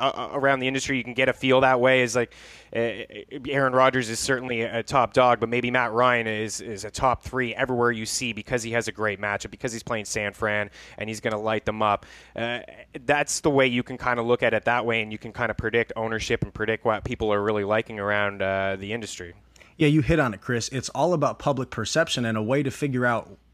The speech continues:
Speaker 2: what that public perception is going to be is just to listen and look at rankings and see who people are on, because it's really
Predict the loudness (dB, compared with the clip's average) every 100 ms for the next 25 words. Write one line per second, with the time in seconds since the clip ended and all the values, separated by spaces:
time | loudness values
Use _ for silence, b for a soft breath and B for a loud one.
0 | -10 0 2 2 -2 -2 -2 -2 -2 -2
1 | 0 0 0 -2 0 0 0 2 2 0
2 | B B -2 0 0 2 2 2 2 0
3 | -2 -2 0 0 0 -2 -2 -2 -2 -2
4 | -2 -2 0 2 2 0 B B -2 0
5 | 0 0 0 2 2 2 0 -2 0 0
6 | 0 -4 -6 -2 0 2 0